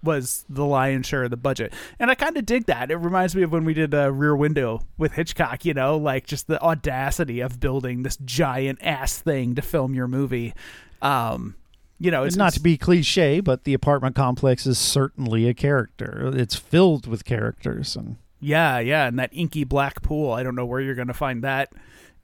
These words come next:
Speaker 1: anywhere else. Um, so, okay. Let's,
Speaker 2: <laughs>
Speaker 1: let's just start to get into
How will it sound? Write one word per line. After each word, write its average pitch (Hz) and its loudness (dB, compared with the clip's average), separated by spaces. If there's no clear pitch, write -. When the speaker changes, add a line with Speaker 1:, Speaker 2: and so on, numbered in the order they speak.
Speaker 1:
anywhere 113 -4
else. 104 -8
Um, 120 0
so, 240 0
okay. 160 0
Let's, 254 2
Speaker 2:
<laughs> 160 2
Speaker 1:
let's - 2
just 254 0
start 208 2
to - -8
get 170 0
into 147 2